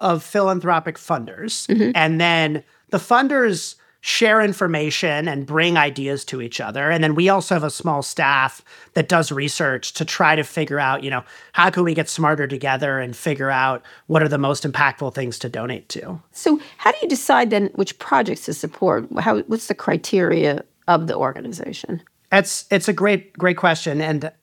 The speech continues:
Speaker 1: anybody who's given a significant amount philanthropically in the psychedelic space is welcome to join P S F C.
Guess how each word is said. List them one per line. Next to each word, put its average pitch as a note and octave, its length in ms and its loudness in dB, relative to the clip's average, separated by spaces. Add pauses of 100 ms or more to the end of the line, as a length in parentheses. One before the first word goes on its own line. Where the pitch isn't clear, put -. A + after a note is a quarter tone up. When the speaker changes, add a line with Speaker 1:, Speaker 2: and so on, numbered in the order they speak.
Speaker 1:
anybody G3 840 2 (180)
who's F3 220 0
given F3 280 4
a D3 60 2
significant D#3 600 -2
amount C3 420 0 (140)
philanthropically D3 1000 2
in C#3 100 -2
the D3+ 60 0
psychedelic C#3 480 -2
space G#3 320 2
is C3+ 140 -2
welcome C#3 320 0
to B2+ 80 -4
join B2 340 -2
P B2+ 140 -6
S G#2 160 -6
F - 100 -8
C. - 280 -12